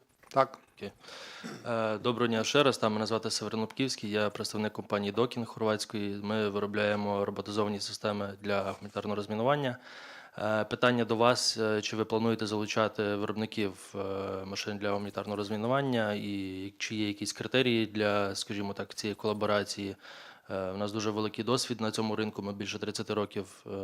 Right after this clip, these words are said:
Speaker 2: на ринку у світі, у нас більше п'ятиста машин по всьому світі.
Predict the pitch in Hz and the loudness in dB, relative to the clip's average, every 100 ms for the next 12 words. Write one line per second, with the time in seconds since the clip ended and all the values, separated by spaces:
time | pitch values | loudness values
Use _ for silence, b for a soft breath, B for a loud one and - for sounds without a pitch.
0 | 98 98 101 101 - 98 127 127 117 104 | -6 -4 -2 -2 -4 -4 -2 -2 -2 -2
1 | 101 101 104 101 - 104 101 98 123 123 | -2 -2 -2 -2 -4 -2 -2 -2 -2 -4
2 | 117 - 113 107 110 101 101 | -4 -4 -4 -2 -4 -4 -6